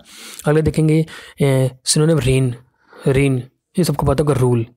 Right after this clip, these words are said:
second will be the answer, रूल करना, रेन मतलब रूल करना। हम्म, अगले देखो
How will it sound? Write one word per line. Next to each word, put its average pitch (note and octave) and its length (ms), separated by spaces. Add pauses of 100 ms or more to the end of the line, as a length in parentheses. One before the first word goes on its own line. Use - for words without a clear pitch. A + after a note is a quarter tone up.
(160)
second C3+ 240
will B2+ 140
be C3 60
the D3+ 100
answer, D#3+ 220
रूल D3 180
करना, C3+ 260
रेन D3 200
मतलब E3 320 (420)
रूल D#3 200
करना। C3 360 (1040)
हम्म, C#3 240
अगले D#3 220
देखो C#3+ 260